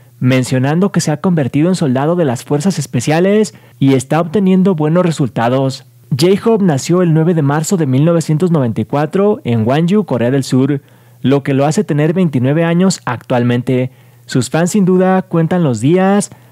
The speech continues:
para celebrar su próximo cumpleaños y su regreso a los escenarios. Y la última foto de Jungkook y Jimin antes de ir al ejército.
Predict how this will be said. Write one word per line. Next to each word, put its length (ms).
para 240
celebrar 460
su 160
próximo 440
cumpleaños 880
y 120
su 160
regreso 420
a 40
los 180
escenarios. 640
Y 140
la 160
última 320
foto 280
de 100
Jungkook 360
y 60
Jimin 580
antes 420
de 60
ir 80
al 80
ejército. 680